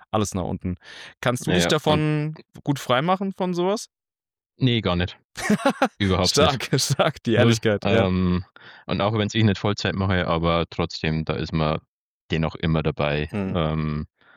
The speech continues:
Speaker 2: das ist irgendwie, das liegt einfach irgendwie in meiner Natur. Und vor allem,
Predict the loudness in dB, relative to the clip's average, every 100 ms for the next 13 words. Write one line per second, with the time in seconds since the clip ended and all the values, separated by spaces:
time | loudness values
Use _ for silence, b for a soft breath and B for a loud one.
0 | b _ -8 -6 -10 -8 -6 -4 -4 -4
1 | -6 -6 -8 -14 _ _ _ -8 -4 -4
2 | -2 -4 -2 -2 -2 -2 -2 -2 -2 -6
3 | -4 -4 -4 -2 0 0 0 -4